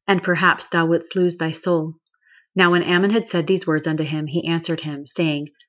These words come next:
"I know that if I should slay my son, that I should shed innocent blood, for it is thou that hast sought to destroy him." And he stretched forth his hand to slay Ammon, but Ammon withstood his blows, and also smote his arm that he could not use it.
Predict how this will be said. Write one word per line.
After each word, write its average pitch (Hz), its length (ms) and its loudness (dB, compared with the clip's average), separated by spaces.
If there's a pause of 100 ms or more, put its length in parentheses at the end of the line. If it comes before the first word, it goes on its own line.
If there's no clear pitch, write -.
(180)
"I 185 120 2
know 180 240 2
that 160 160 -4
if 156 120 -6
I 160 60 -4
should - 220 -4
slay 175 240 0
my 185 160 0
son, 147 500 -8
that 175 160 2
I - 80 4
should 160 220 0
shed 160 420 0
innocent 165 480 -2
blood, 147 320 -6 (380)
for 185 160 4
it 180 80 4
is 185 140 0
thou 175 360 4
that 156 140 -4
hast 165 180 -4
sought 165 220 2
to 175 80 -6
destroy 160 400 0
him." 139 320 -6 (560)
And 208 100 4
he 190 60 4
stretched - 360 0
forth 196 260 0
his 202 160 -4
hand 156 320 -2
to 180 80 -2
slay 165 280 2
Ammon, 160 480 2
but 170 160 -2
Ammon 185 280 4
withstood 196 360 0
his 185 160 0
blows, 151 500 -2
and 185 140 0
also 185 240 2
smote 196 360 0
his 220 120 0
arm 160 240 2
that 156 120 0
he 160 100 -6
could 165 240 0
not 160 160 -2
use 160 200 -2
it. - 200 -6